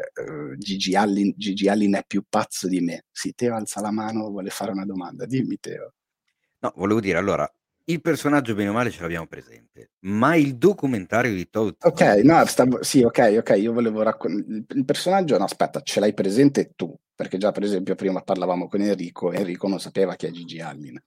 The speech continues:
Speaker 1: tanta gente non sa chi è Gigi Allin, e io volevo
Speaker 2: Eh,
Speaker 1: fare
Speaker 2: io lo so
Speaker 1: un'introduzione.
Speaker 2: perfetta-, ho, io ho presente il personaggio perché era talmente
Speaker 1: Ok.
Speaker 2: eccessivo che comunque mi è capitato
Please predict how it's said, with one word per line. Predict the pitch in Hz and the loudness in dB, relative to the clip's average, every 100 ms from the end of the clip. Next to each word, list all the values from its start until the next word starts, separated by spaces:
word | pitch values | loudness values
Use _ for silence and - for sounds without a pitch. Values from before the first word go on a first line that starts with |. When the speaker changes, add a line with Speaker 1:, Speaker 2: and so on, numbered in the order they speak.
| - | -2
Speaker 1:
tanta | 101 98 | 0 0
gente | 95 123 104 | 0 2 0
non | 85 | -2
sa | 82 110 | -2 -4
chi | - | -2
è | 80 | -6
Gigi | 82 85 85 76 | -8 -14 -12 -12
Allin, | - - 69 78 - - - | -12 -16 -16 -18 -18 -18 -14
e | - | -4
io | 101 113 | 0 0
volevo | 82 90 | 0 -2
Speaker 2:
Eh, | |
Speaker 1:
fare | 98 104 87 | -2 0 0
Speaker 2:
io | 87 101 | 2 2
lo | 92 | 2
so | 90 98 | 0 -2
Speaker 1:
un'introduzione. | |
Speaker 2:
perfetta-, | - 90 95 - 95 _ | -2 -4 -4 -6 -18 _
ho, | 87 85 - 92 | -10 -10 -6 0
io | 101 | 0
ho | |
presente | 92 92 95 87 | 0 -2 -4 -4
il | 92 | -8
personaggio | 82 - 90 95 92 | -10 -4 -2 -2 -2
perché | 87 82 | -2 -2
era | 76 | -6
talmente | - 78 87 95 | -6 -8 -6 -4
Speaker 1:
Ok. | |
Speaker 2:
eccessivo | 87 85 - 92 92 90 | -4 -4 -6 -8 -6 -6
che | 78 | -8
comunque | - 78 80 85 | -14 -16 -10 -8
mi | 82 | -6
è | |
capitato | 80 80 80 - 80 76 78 78 | -4 -4 -4 0 0 0 -4 -4